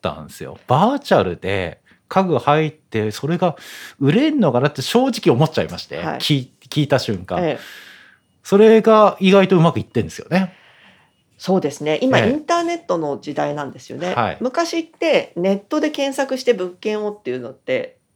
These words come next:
Speaker 2: まだ普及してなかったんですよね。
Speaker 1: はい。はい。
Speaker 2: でも今って皆さん家探したりとか、まあ、
Speaker 1: はい。
Speaker 2: 家を売りたい時もそうですけど、
Speaker 1: ええ。
Speaker 2: 絶対ネット検索するんですよ。
Speaker 1: はい。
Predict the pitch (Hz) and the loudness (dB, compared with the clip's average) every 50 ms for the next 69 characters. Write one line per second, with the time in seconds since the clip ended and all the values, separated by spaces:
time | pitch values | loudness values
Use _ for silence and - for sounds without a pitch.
0 | _ _ _ _ _ - 185 202 - - 107 - - - _ - - - 254 254 | _ _ _ _ _ -8 -8 -6 -2 -2 -4 -4 -4 -10 _ -20 -10 -8 -8 -8
1 | 254 - 330 330 254 180 - - - - 127 101 76 - - - - 82 - - | -8 -10 -12 -10 -10 -12 -12 -8 -4 -4 -4 -4 -4 -10 -18 -18 -18 -18 -18 -14
2 | - 107 101 82 69 - _ _ - - - _ _ 311 320 294 - - 339 370 | -10 -10 -10 -10 -12 -16 _ _ -20 -20 -20 _ _ -6 -6 -6 -6 -4 -4 -4
3 | 359 330 262 233 - _ _ - - - 156 - 196 247 311 311 302 220 170 147 | -2 -2 -2 -4 -4 _ _ -2 -2 -2 -2 -2 -2 -2 -2 -2 -2 -2 -2 -2
4 | 131 127 _ _ _ _ 190 208 262 277 277 - - - 139 135 - _ 135 120 | -4 -8 _ _ _ _ -2 -2 -2 -2 -2 -6 -8 -8 -8 -10 -6 _ -6 -6
5 | - - - - _ - 123 131 123 - - 185 160 - 196 208 240 220 165 - | -6 -10 -16 -20 _ -6 -4 -4 -4 -2 0 -2 -2 0 2 4 4 4 4 4
6 | - - 254 220 226 - - 370 - 226 233 - - 113 - - 151 139 - - | 4 2 2 2 0 -4 -4 -6 -6 -6 -8 -12 -12 -16 -12 -10 -12 -12 -12 -14
7 | - _ 127 - 123 127 - 180 208 175 - 311 285 233 240 240 - 403 392 - | -14 _ -12 -12 -10 -6 -4 -4 -4 -2 -2 -2 0 0 -2 -2 -2 -10 -8 -8
8 | 302 294 294 254 - - - 131 - - - - - - - - _ _ - - | -10 -10 -10 -14 -16 -12 -12 -12 -12 -12 -16 -20 -20 -20 -20 -20 _ _ -10 -8
9 | 98 82 - | -8 -8 -10